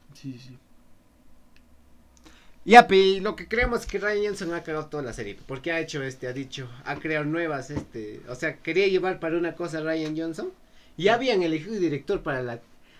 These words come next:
Speaker 2: para la novena entrega. Y, y han dicho, "Esta mamada ya la cagamos porque todos los, los, los fans de Star Wars están súper enojados".
Speaker 1: ¿Por, por qué se enojaron? No, no terminé de entender. ¿No se enojaron por, eh, la rapidez que tiene?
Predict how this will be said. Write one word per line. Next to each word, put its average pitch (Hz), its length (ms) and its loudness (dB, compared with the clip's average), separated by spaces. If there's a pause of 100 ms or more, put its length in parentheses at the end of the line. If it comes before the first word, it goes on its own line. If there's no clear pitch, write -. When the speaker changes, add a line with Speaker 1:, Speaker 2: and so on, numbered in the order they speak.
(160)
Speaker 2:
para 143 300 2
la 131 160 0
novena 156 320 0
entrega. 147 480 -2 (520)
Y, - 220 -18
y 135 140 -2
han 143 100 0
dicho, 143 280 -4 (160)
"Esta 175 260 -6
mamada 185 380 -2
ya 185 100 0
la 190 160 -2
cagamos 180 400 -4
porque 151 220 -8
todos 190 300 -4
los, 156 380 -4
los, 143 400 -8
los 135 260 -10
fans 196 420 -2
de 135 280 -6
Star 180 300 -6
Wars 196 200 -6
están 165 240 -8
súper 135 280 -8
enojados". 113 560 -10 (180)
Speaker 1:
¿Por, 156 140 -12
por 196 160 -8
qué 262 100 -8
se 277 120 -8
enojaron? 226 460 -8
No, 175 160 -10
no 160 680 -14
terminé 151 260 -10
de 151 60 -10
entender. 139 480 -12 (760)
¿No 214 120 -4
se 269 80 -2
enojaron 226 520 -2
por, 147 640 -6
eh, 139 440 -6
la 135 180 -8
rapidez 139 500 -8
que 156 140 -10
tiene? 156 420 -12